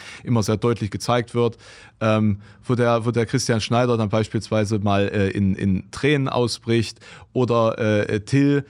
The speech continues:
äh, da ein Statement gibt mit den, mit den Wolken, den Gewitterwolken, ne, die über einen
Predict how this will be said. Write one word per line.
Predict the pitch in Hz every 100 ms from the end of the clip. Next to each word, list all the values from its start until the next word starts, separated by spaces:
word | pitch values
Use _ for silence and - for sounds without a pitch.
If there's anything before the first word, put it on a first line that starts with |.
| - -
äh, | 113 113 117
da | 113 117
ein | 117
Statement | - 120 120 120 113
gibt | 123 - 117
mit | 104
den, | 110 104 101
mit | 104
den | 107 104 98
Wolken, | 120 147 147 127 127 117 - - -
den | 104
Gewitterwolken, | 110 147 156 117 123 127 123 117
ne, | 117
die | 120 120
über | 139 131 117
einen | 110 110 110